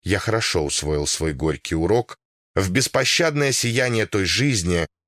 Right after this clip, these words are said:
которую мы отказываемся признавать или осознавать до тех пор, пока нас не закружит в ее славном или ужасном водовороте. Однажды вечером,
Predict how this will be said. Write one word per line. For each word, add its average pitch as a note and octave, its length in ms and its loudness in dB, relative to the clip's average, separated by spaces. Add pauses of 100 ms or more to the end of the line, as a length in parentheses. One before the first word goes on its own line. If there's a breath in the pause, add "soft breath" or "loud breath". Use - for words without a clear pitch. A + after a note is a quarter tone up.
которую D3 360 2
мы C#3 120 2
отказываемся B2 920 0
признавать G2 760 -2 (260)
или B2 200 2
осознавать C3+ 760 0
до F2 120 -2
тех - 300 -4
пор, C3+ 300 2 (360)
пока B2+ 240 0
нас A#2+ 240 -2
не A2+ 80 0
закружит B2+ 580 0
в A2+ 40 0
ее G2 260 2
славном A2 720 0 (240)
или A2+ 180 4
ужасном G2 600 0
водовороте. G#2+ 800 0 (920)
Однажды F2 420 -2
вечером, D#2+ 600 -2